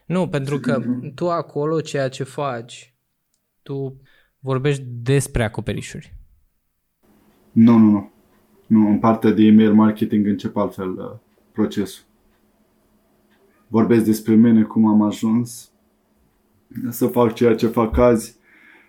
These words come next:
Speaker 2: și după povestea respectivă, care, <laughs> mulțumesc Dumnezeu, chiar e frumoasă și adevărată. După aia intrăm în partea de acoperișuri,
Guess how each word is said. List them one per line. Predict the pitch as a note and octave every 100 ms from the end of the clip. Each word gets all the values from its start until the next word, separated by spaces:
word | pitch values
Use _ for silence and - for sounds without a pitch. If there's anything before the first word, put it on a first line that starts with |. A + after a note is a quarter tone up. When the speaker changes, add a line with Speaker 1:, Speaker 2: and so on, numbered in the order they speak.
| _ _ _
Speaker 2:
și | _ - - A#2+ A#2 A2 A2 A2 G#2+ G#2+ A2
după | A2+ G#2+ B2 - A#2
povestea | - A#2 A2 A#2 A2 A2
respectivă, | G#2+ G#2+ G#2+ G#2+ - A2 G#2+ G#2+ G#2+ _ _ _ _ _ _ _
care, | - - C3 A#2+ A2+ - _
<laughs> | _ _ -
mulțumesc | B2+ A#2+ A#2 A#2
Dumnezeu, | A#2+ A2+ G#2+ A#2 G#2+ -
chiar | - A#2
e |
frumoasă | A2 - A2 A2 G#2+ G#2+
și | -
adevărată. | G2+ G#2+ G2+ G#2+ A2 B2 C3 - - - -
După | A#2 A2+ C3
aia | A2+
intrăm | A2 G#2+ G#2+
în | G2+
partea | F#2+ G2 - F#2+
de | G2+ G2 F#2+ F#2+ A2 _ _ _ _ - -
acoperișuri, | - G2+ G2 F#2 F#2+ F#2 - G2 -